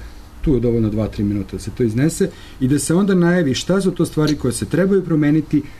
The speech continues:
da bismo mogli da krenemo sa konačnim porastom bruto domaćeg proizvoda, koji je i dalje na nivou od pre krize, odnosno pre dve hiljade osme,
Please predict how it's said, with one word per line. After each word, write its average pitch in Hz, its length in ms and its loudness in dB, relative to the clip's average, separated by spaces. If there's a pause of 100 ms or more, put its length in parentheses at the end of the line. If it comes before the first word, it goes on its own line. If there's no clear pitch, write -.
(140)
da 131 120 2
bismo 131 320 0
mogli 190 420 4
da 170 120 0
krenemo 165 340 2
sa 131 140 -4
konačnim 147 460 0
porastom 117 580 0 (220)
bruto 131 340 0
domaćeg 120 420 0
proizvoda, 170 480 2
koji 113 240 0
je 101 40 2
i 104 40 0
dalje 151 260 2
na 156 80 4
nivou 147 340 4
od 143 100 0
pre 151 320 0 (440)
krize, 147 500 2
odnosno 98 360 -8
pre 123 180 0
dve 127 140 2
hiljade 131 380 -2
osme, 147 440 0